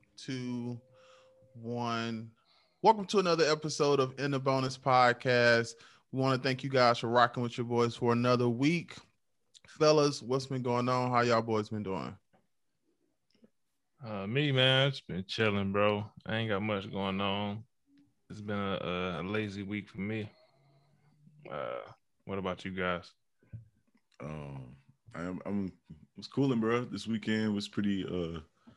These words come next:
Speaker 3: pretty chill. Didn't have to work. Um, the, the job I was at, they, they got slow, so I'll be looking for another job site probably this week. Um,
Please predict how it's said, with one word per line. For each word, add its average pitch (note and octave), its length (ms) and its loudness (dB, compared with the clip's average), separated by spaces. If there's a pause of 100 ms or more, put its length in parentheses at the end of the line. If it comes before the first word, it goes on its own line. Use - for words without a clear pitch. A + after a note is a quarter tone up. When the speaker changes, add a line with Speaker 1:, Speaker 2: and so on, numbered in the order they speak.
(840)
Speaker 3:
pretty G2+ 200 2
chill. G2 400 4
Didn't F2 180 0
have F#2 160 2
to E2+ 80 -6
work. F2+ 440 2 (260)
Um, D2+ 380 -4 (260)
the, D#2+ 120 -4 (180)
the F2 80 0
job G#2+ 340 8
I G#2+ 80 8
was G2 200 8
at, G#2 320 6
they, F2 220 0 (240)
they F2 120 2
got E2+ 200 4
slow, F2+ 300 0
so D2+ 320 -6 (480)
I'll E2 140 0
be F2 120 0
looking D#2 460 -2
for E2+ 240 -8
another D#2+ 240 -4
job E2 340 -6
site D#2 320 -4
probably D2+ 220 -6
this C#2+ 240 -8
week. D2+ 400 -8 (960)
Um, C#2 520 -8